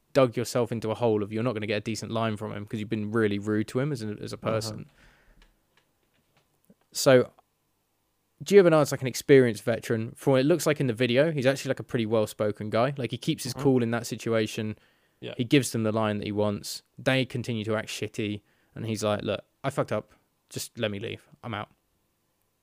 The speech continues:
Speaker 1: But the trouble is, is that I also know that there are so many players in those N F L locker rooms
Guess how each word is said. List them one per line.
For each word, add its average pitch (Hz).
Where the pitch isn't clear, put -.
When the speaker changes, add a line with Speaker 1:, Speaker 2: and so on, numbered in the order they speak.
Speaker 1:
But -
the 117
trouble 151
is, 107
is -
that -
I 120
also 147
know 123
that 95
there 117
are 117
so 147
many 131
players 120
in 120
those 113
N 113
F -
L 110
locker 110
rooms 95